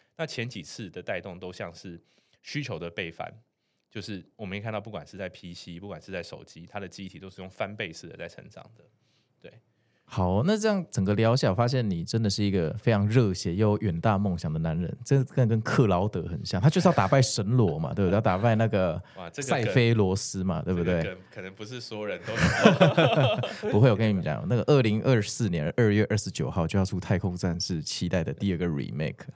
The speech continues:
Speaker 2: 好，那影片一出来，
Speaker 1: <laughs>
Speaker 2: 哎，那要不要跟我们介绍一下，你们最近有一个课程啊，就是有一个线上的课程，要不要跟大家介绍一下？
Speaker 1: 是。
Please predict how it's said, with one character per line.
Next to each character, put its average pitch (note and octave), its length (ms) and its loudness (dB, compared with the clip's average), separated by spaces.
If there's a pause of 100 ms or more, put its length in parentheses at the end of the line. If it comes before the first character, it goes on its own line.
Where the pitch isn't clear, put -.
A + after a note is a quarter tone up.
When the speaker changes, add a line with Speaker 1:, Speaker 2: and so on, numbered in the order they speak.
(100)
Speaker 2:
好， - 180 -8
那 B2 140 0
影 G2+ 120 2
片 A2 140 6
一 G#2 60 4
出 G2+ 100 -2
来， F2 80 0 (160)
Speaker 1:
<laughs> - 180 -14
Speaker 2:
哎， - 60 6
那 G3+ 80 8
要 G#3+ 60 6
不 F#3 40 4
要 F3 60 6
跟 E3 100 4
我 B2 60 4
们 G2+ 80 2
介 B2+ 180 4
绍 A2 160 4
一 G#2+ 40 4
下， A2+ 120 4
你 F#2 120 0
们 F#2 100 0
最 C#3+ 160 4
近 A2+ 160 0
有 E2+ 80 0
一 F2+ 60 -2
个 G2 100 0 (100)
课 G#2+ 280 2
程 - 200 -8 (120)
啊， - 120 -8
就 - 120 -6
是 F#2+ 260 0
有 D#2 80 -2
一 - 20 0
个 A#2+ 80 -2
线 A2 260 0
上 F#2+ 200 0
的 E2 80 -4
课 - 280 -2
程， - 220 -10
要 - 60 -10
不 G2 60 -2
要 - 20 0
跟 G2 100 0
大 F#2+ 80 2
家 F#2 80 2
介 F#2+ 220 -2
绍 D2+ 240 -4
一 - 40 -10
下？ - 220 -8 (140)
Speaker 1:
是。 - 320 -12